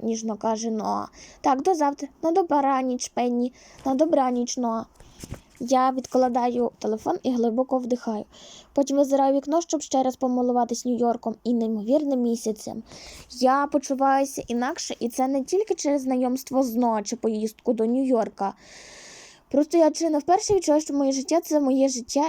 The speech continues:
і я сама відповідаю за свою долю, не просто реагую на чиїсь слова чи вчинки. Ноа — моя ключова мить. І нарешті я сама пишу сценарій свого життя. Розділ двадцять п'ятий. Наступного дня я прокидаюся з відчуттям Різдва.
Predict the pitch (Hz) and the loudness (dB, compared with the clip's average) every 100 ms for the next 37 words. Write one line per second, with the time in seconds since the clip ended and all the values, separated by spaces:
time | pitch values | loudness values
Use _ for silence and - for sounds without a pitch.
0 | - 233 247 - - 262 262 277 269 226 | 0 0 0 0 -2 0 2 0 0 0
1 | 240 220 - 220 233 208 220 294 277 - | -2 -2 -6 -6 -4 0 0 0 -6 -6
2 | 233 220 226 294 269 220 262 - 339 - | -6 -2 -2 0 -2 -2 -4 -4 -4 -2
3 | 403 370 320 277 262 254 247 262 262 247 | 0 0 0 -2 -2 -4 -4 -2 -2 -2
4 | 247 - 220 220 220 233 320 285 - 254 | -6 -8 -10 -8 -6 -2 -2 -4 -4 -6
5 | 233 226 220 - 226 226 208 202 - _ | -6 -8 -10 -6 -4 -4 -6 -12 -16 _
6 | - _ 214 214 233 339 277 269 262 254 | -20 _ -8 -4 -2 -2 -2 -2 -2 -2
7 | 226 - 285 302 - 208 202 214 226 220 | -2 -2 -2 -4 -6 -8 -6 -2 -2 -4
8 | - 214 190 208 214 - - - - - | -8 -10 -4 -4 -6 -18 -20 -20 -18 -16
9 | - - 220 226 - 208 202 208 - - | -16 -10 -4 -4 -4 -6 -6 -10 -18 -20
10 | - - - - - 330 415 415 403 269 | -20 -20 -18 -6 4 4 4 2 2 2
11 | 254 262 269 277 - 330 339 330 190 _ | 2 2 2 -4 0 0 0 -2 -8 _
12 | - - - - 247 - 466 370 349 294 | -20 -20 -20 -6 -6 0 0 4 4 4
13 | 370 381 320 247 240 247 330 294 240 220 | 2 2 2 0 2 2 0 -2 -4 -6
14 | - - 247 247 233 220 208 | -8 -4 -2 0 0 -2 -4